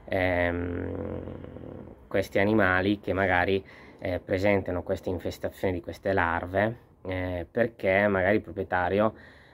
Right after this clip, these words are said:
non è a conoscenza di questa problematica e quindi cerco di spiegarvi perché è molto importante che coi vostri animali, soprattutto se sono anziani, debilitati,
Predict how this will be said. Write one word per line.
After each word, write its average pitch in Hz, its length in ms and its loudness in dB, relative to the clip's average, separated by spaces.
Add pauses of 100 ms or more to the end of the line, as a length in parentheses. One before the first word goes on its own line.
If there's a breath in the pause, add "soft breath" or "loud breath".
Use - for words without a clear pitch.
(160 loud breath)
non 92 260 0
è 107 60 4
a 98 100 4
conoscenza 85 760 -4
di 85 80 -4
questa 85 260 -8
problematica 85 680 -6
e - 60 -6
quindi 95 520 0 (420)
cerco 95 340 -2
di 90 100 -6
spiegarvi 92 640 -2
perché 90 540 -2
è 95 100 -8
molto 98 280 -2
importante 90 640 -4
che - 260 -6 (580 soft breath)
coi 95 160 -4
vostri 98 320 0
animali, 95 360 2
soprattutto 95 640 -8
se - 100 -12
sono 90 200 -4
anziani, 90 640 0
debilitati, 90 880 -2